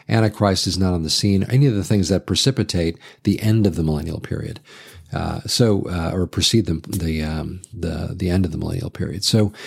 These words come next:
um, so I hope that helps. Uh, again, if, if nothing else, my, my one hope that I hope has been brought out in this is, is again, the importance,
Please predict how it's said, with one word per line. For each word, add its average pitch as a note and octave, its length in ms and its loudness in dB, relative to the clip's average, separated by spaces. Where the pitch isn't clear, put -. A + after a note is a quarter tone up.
um, G#2+ 460 2
so - 160 0
I F#3+ 60 4
hope C#4 220 0
that A3+ 160 2
helps. G2 580 0
Uh, B2 200 2
again, C#3 320 2
if, C3 140 2
if C#3 160 0
nothing F#3+ 300 4
else, G2+ 280 2
my, A2+ 380 2
my G2+ 380 0
one A#2 360 2
hope G2+ 260 2
that F2+ 100 2
I E2+ 220 0
hope F2 300 -10
has G2+ 120 -2
been F2+ 180 -4
brought E2+ 420 -2
out F2+ 220 -4
in F2+ 120 -4
this G2+ 260 -2
is, G2+ 380 0
is A2 180 -4
again, D3 220 2
the B2 80 4
importance, A#2+ 720 0